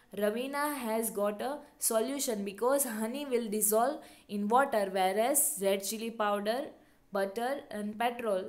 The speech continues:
will float on the water. So Ravina got the mixture of solution,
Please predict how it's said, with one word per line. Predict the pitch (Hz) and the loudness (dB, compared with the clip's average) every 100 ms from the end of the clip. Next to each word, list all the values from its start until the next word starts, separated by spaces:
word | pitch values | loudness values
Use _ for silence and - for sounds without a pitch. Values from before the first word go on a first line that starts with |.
| 185 | -6
will | 196 | -8
float | 202 214 220 269 269 | -6 -4 2 2 2
on | 202 185 | 0 -2
the | 214 277 | -6 -6
water. | 220 202 185 160 147 - _ _ - - _ | 0 0 0 -6 -10 -16 _ _ -20 -20 _
So | - 196 190 | -6 -4 -2
Ravina | 196 220 247 262 226 | -2 -2 -4 -4 0
got | 196 190 | 2 0
the | 190 262 254 | -4 -6 -6
mixture | 226 240 - 240 190 | -4 -2 0 0 0
of | 202 262 | 0 0
solution, | - 226 220 180 180 | 2 2 2 -2 -4